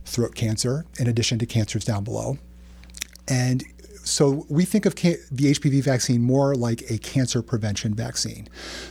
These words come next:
So if you are more likely to get it earlier, get a better immune response, and are able to, uh, prevent getting cancer at an earlier age and, and, and do better with that,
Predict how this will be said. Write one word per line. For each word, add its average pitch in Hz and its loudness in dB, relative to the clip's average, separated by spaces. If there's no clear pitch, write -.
So 127 2
if 131 -2
you 185 6
are 123 4
more 139 4
likely 139 2
to 117 0
get 139 4
it 190 2
earlier, 120 2
get 127 4
a 113 0
better 117 2
immune 123 6
response, 110 0
and 117 0
are 123 0
able 123 0
to, 117 2
uh, 113 -2
prevent 135 0
getting 123 2
cancer 123 0
at 113 -2
an 117 2
earlier 123 2
age 123 2
and, 117 0
and, 110 -2
and 107 -2
do 143 2
better 131 0
with 110 -4
that, 113 -4